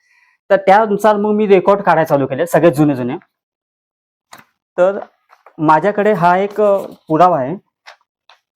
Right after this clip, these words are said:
हा पुरावा. तर एकोणीसशे एकाहत्तरचा आणि एकोणीसशे पंच्याहत्तरचे असे दोन सोळा सोळा एकराचे समोरच्या पार्टीचे दस्त आहेत.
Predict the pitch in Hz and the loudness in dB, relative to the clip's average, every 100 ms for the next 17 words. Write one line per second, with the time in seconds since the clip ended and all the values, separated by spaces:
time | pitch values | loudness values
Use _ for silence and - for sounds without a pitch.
0 | _ - _ _ _ _ _ _ _ _ | _ -20 _ _ _ _ _ _ _ _
1 | _ _ _ - - - _ _ _ _ | _ _ _ -20 -20 -20 _ _ _ _
2 | _ _ _ _ _ _ _ _ _ _ | _ _ _ _ _ _ _ _ _ _
3 | _ - _ _ - 147 147 139 127 127 | _ -20 _ _ -8 -6 -4 -2 -2 -4
4 | - - _ - _ - _ _ - 196 | -10 -20 _ -20 _ -20 _ _ 0 0
5 | 226 - - - _ - - 185 180 247 | 0 -8 -20 -20 _ -20 0 0 0 -4
6 | 247 - - 240 254 262 - 180 175 - | -4 -6 -4 -2 -2 -4 -4 -4 -2 -2
7 | 233 233 220 220 240 226 214 214 220 214 | 0 2 0 0 -2 -2 -4 -2 -4 -4
8 | 240 240 175 160 214 214 208 202 202 208 | -4 0 0 2 -2 0 -2 0 0 0
9 | 180 202 202 170 185 185 185 180 180 196 | 0 0 2 2 2 2 2 0 -2 -4
10 | - 165 175 190 180 165 180 151 175 - | -6 -2 0 2 0 2 0 0 -2 -2
11 | 135 | -4